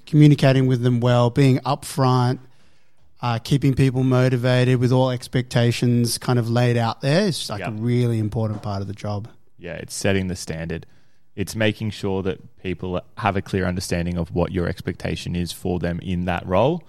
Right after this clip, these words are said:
Speaker 2: before they're in that role. I think this is actually a big problem, even from when I used to work in, in sales and stuff, is you'd get people, the problem is you, you do a good job, you get rewarded, you get promoted,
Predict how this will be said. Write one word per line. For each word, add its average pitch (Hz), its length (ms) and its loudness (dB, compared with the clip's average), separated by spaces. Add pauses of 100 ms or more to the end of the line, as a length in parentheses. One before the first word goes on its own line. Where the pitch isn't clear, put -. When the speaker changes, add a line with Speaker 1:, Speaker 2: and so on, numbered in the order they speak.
(280)
Speaker 2:
before 90 340 -2
they're 85 160 -6
in 80 120 -8
that 80 180 -10
role. 50 220 -6 (420)
I 98 80 -2
think 123 200 2
this 123 180 0
is 98 140 -8
actually 92 320 -4
a 90 60 -4
big 85 320 -8
problem, 87 420 -6
even 98 260 0
from 87 400 -8
when 87 160 -4
I 87 120 -2
used 92 200 -6
to 92 80 -6
work 85 320 -4
in, 82 300 -8
in 87 100 -10
sales 98 380 -2
and 101 100 -6
stuff, 131 340 -2
is 95 180 -6
you'd 87 160 -10
get 95 260 -2
people, 92 400 -4 (1080)
the - 80 -18
problem 139 260 4
is 107 220 -6
you, 101 160 -2
you 98 340 0
do 127 160 4
a 131 40 -4
good 110 140 -8
job, 143 320 0 (420)
you 101 120 -20
get - 160 -4
rewarded, 107 420 0
you 104 80 -6
get 95 160 -4
promoted, 90 500 -4